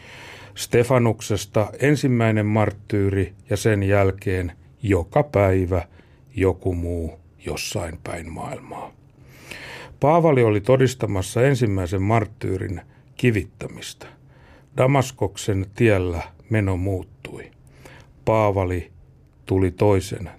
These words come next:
tien alkuun. Meillä tämän päivän Suomessa Pyhän Paavalin siteeraamisesta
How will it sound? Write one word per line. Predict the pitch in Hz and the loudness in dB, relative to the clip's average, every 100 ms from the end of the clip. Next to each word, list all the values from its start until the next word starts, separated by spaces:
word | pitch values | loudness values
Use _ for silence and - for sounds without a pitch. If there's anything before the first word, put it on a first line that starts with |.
| - - | -16 -8
tien | 87 82 82 - - | -8 -8 -14 -18 -4
alkuun. | 110 92 - - - - - - - - - - - - - - - - - - | -2 -2 -6 -20 -20 -20 -20 -20 -20 -20 -20 -20 -20 -20 -20 -20 -20 -20 -12 2
Meillä | 180 202 160 | 4 6 4
tämän | - 180 180 | 4 4 4
päivän | 135 120 104 95 | 4 2 2 0
Suomessa | - 120 104 98 - | 2 2 2 -2 -4
Pyhän | - 127 131 | 2 4 4
Paavalin | 131 151 147 131 117 110 | 4 4 4 4 2 0
siteeraamisesta | 170 170 151 113 107 107 95 107 - - | 0 4 4 6 4 2 0 -2 -2 0